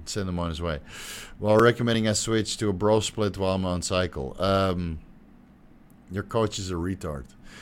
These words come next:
You need adequate amounts of fat, because low fat eventually gets you stuck, right?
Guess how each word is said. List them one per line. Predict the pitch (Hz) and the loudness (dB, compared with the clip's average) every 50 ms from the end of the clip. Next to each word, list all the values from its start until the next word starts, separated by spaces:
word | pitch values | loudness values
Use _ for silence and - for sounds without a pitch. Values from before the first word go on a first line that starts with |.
| - - - - - - - | -18 -18 -20 -20 -20 -14 -6
You | 92 101 110 | -2 0 2
need | 107 110 110 | 2 2 2
adequate | 90 92 104 117 131 - - 175 165 165 | 2 4 4 4 4 4 4 2 4 4
amounts | 156 156 151 160 147 175 | 4 4 2 2 2 -2
of | 156 - | -4 -2
fat, | - 143 117 113 117 127 127 - - - - - - - - - | 0 2 4 4 2 2 0 -6 -12 -14 -16 -20 -20 -20 -20 -14
because | - 92 92 104 104 90 92 | -10 -4 -2 0 0 0 2
low | 95 104 120 127 | 4 4 4 4
fat | 123 - - 120 107 107 110 104 - - | 4 2 0 2 2 2 2 0 -2 -6
eventually | 95 85 80 - 113 113 - - 113 113 113 110 104 - - | -8 -4 -2 -2 0 0 -2 -2 -2 -2 -2 -4 -6 -10 -8
gets | - 110 104 - - | -6 -6 -6 -4 -4
you | 101 | -4
stuck, | - - - 95 - - - - - - - - - - - - - - - | -2 2 2 2 0 0 -6 -18 -18 -18 -20 -20 -20 -20 -20 -20 -20 -20 -12
right? | - 71 82 101 120 131 | -6 -2 0 2 2 2